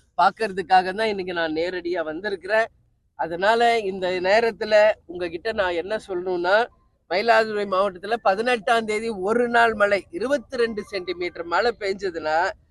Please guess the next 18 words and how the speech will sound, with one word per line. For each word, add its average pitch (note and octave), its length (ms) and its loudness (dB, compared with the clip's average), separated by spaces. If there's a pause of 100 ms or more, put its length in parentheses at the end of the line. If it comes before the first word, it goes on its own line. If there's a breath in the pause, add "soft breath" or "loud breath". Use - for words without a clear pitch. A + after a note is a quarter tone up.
(140)
அதுல G#3 280 0 (160)
அறுவடைக்கு C#4 560 0
தயாராக A3+ 680 4
இருந்த B3 640 2 (460)
நிலம் B3 360 2
வந்து G#3+ 280 0 (140)
அறுபத்தி C4 600 2
ஆறாயிரம் G#3 840 4
ஹெக்டேர் G3+ 500 0
நிலம் A3 460 0
வந்து F#3 320 -4
பாதிக்கப்பட்டிருக்கிறது. F3 1120 0 (400)
ஒரு G#3+ 200 2
லட்சத்தி C#4+ 460 2
ஐம்பதாயிரம் G3+ 580 2
ஏக்கர் A3 440 2 (560)
வந்து G#3 240 -4
பாதிப்புக்குள்ளாகி, G3 1120 2